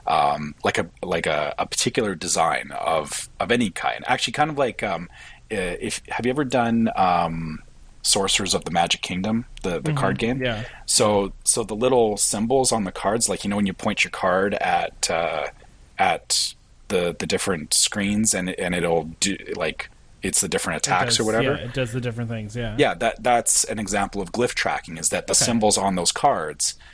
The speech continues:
Speaker 1: tell the system what to do. So I can see them doing something like that with this app as well, where, you know, you point your phone at something and then you'll see on your screen, like, like, uh, I, in my head, I keep seeing, like, you know, you're in line for the Little Mermaid ride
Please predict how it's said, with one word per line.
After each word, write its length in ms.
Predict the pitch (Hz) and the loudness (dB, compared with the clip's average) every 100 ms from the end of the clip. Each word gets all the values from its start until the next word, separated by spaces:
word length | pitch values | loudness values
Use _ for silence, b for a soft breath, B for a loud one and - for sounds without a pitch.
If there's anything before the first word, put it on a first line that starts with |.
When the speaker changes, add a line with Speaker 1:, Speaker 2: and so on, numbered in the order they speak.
| B B - | B B -2
Speaker 1:
tell 220 | 104 90 | 0 0
the 100 | 90 | 0
system 360 | - - 98 87 | 0 0 -2 -8
what 160 | - | -6
to 100 | - | -6
do. 180 | 87 110 | -2 0
So 140 | - 104 | 2 2
I 100 | 104 | 0
can 140 | 107 | 0
see 140 | - | 2
them 180 | 143 131 | 2 2
doing 240 | 104 104 95 | 2 2 2
something 280 | 104 95 | 0 -2
like 200 | 87 80 | -8 -4
that 260 | 82 90 - | 0 0 0
with 140 | 101 | -4
this 160 | 92 - | -2 -2
app 260 | 85 82 - | 0 -2 -2
as 140 | - | -2
well, 200 | 82 104 | 2 2
where, 120 | 95 | 2
you 100 | 85 | 2
know, 220 | 85 82 - B B | 0 -2 -4 B B
you 100 | - | -8
point 280 | - 113 - | -2 0 0
your 80 | - | 2
phone 260 | - 123 | 4 4
at 120 | 110 - | 4 0
something 520 | 87 85 85 82 82 | 0 -2 -4 -6 -6
and 160 | 92 90 | -2 0
then 180 | 90 | 0
you'll 240 | 90 87 87 | 0 2 2
see 460 | - 95 90 87 - B B | 2 0 -2 -4 -6 B B
on 180 | - 92 | -2 0
your 120 | 85 | 2
screen, 460 | 78 - 98 90 85 | 2 2 2 -2 0
like, 200 | 80 - - | -2 -2 -4
like, 380 | 87 78 - - B B - - - | -2 -2 -8 -14 B B -20 -8 -4
uh, 140 | 92 - | -2 0
I, 400 | - - - - - | 0 0 -2 -6 -4
in 100 | 117 | 2
my 80 | 127 | 2
head, 200 | 117 139 | 2 0
I 40 | 117 | -2
keep 200 | - 107 | -4 -2
seeing, 260 | - 101 | -2 -2
like, 320 | 95 87 82 - B B B - - | -2 -4 -4 -10 B B B -20 -8
you 80 | 104 | -4
know, 120 | 95 | -2
you're 180 | 95 101 | 0 0
in 100 | 101 | 2
line 240 | 101 98 | 2 2
for 340 | - 101 90 85 | 0 0 0 0
the 200 | - 95 | -2 2
Little 220 | 101 87 | 4 4
Mermaid 440 | 104 127 101 85 | 4 4 2 0
ride 440 | 78 73 76 76 | 0 2 2 0